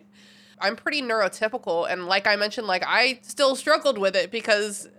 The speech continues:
it, there's just, it's just so bad in so many ways for our, all different kinds of people.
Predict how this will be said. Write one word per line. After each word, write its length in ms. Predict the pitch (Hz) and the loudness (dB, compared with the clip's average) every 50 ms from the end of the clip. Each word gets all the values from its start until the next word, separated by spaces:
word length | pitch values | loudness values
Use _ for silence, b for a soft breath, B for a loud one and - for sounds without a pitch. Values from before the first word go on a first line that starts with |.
| - _ _ | -20 _ _
it, 140 | 226 226 220 | -8 -4 0
there's 200 | 247 247 262 254 | 2 2 2 2
just, 340 | 262 294 269 254 - - - | 0 -2 -2 -2 -2 -2 -2
it's 140 | 240 240 - | -2 -2 0
just 200 | - 277 262 - | -2 -2 -2 0
so 220 | - 254 247 254 | 2 4 4 4
bad 260 | 254 254 240 240 240 226 | 4 4 4 4 4 2
in 120 | 214 220 | 0 -2
so 180 | - - 226 220 | -2 -2 -2 -2
many 380 | 220 214 214 214 208 208 202 190 | -2 -2 -2 -2 -4 -4 -4 -4
ways 380 | - 214 214 180 170 165 - | -2 0 0 0 -2 -4 -8
for 200 | - - 165 165 | -8 -4 -2 0
our, 200 | 160 156 143 - - | 0 0 -2 -4 0
all 300 | - 226 254 247 - - _ - - 190 - | 2 2 2 2 0 -4 _ -20 -18 -4 -2
different 240 | 196 190 202 170 196 | -2 -2 -2 -4 -4
kinds 160 | 190 185 190 | -6 -6 -6
of 60 | 208 | -8
people. 180 | 226 202 196 | -10 -8 -8